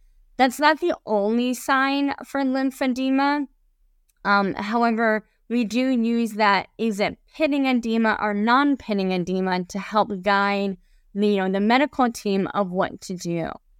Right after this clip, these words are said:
Now, edema can, you know, be caused, um,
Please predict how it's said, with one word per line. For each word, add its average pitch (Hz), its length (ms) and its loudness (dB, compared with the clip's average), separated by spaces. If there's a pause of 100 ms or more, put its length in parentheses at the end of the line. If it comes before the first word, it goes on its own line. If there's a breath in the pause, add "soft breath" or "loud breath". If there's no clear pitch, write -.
(680)
Now, 214 300 4 (120)
edema 277 720 2
can, 240 540 0
you 214 100 0
know, 190 100 -2
be 202 240 -4
caused, 208 760 0 (400)
um, 180 580 0